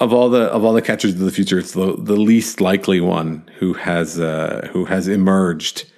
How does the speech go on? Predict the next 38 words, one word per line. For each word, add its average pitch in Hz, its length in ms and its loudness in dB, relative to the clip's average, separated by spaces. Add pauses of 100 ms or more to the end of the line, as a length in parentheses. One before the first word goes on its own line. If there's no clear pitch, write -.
(260)
<laughs> - 160 -2
as 87 440 -2
the 104 200 0
true 107 360 4 (320)
catcher 123 340 2
of 107 80 2
the 110 80 2
future 107 420 2 (300)
<laughs> - 300 -8
and 139 360 2
present. 82 380 -2 (240)
Right 160 240 2
now, 131 320 -2
as 139 240 0
of 123 240 0
this 143 180 2
very 120 320 2
second, 85 640 -2 (400)
Alejandro's 123 500 4
Kir-, - 400 -2
Alejandro 127 380 2
Kirk's 107 240 -2
twenty 104 200 0
twenty-two 98 380 0
season 92 300 -2
is, 92 200 -6 (120)
sits - 340 -6 (120)
eighth, - 420 -2 (440)
uh, 92 360 0
in 95 80 -4
terms 104 240 -2
of 90 80 -4
wins 98 160 2
above 92 240 -2
replacement, 90 640 -4 (500)
uh, 92 220 -4
on 95 180 -2
Fangraphs 87 720 -2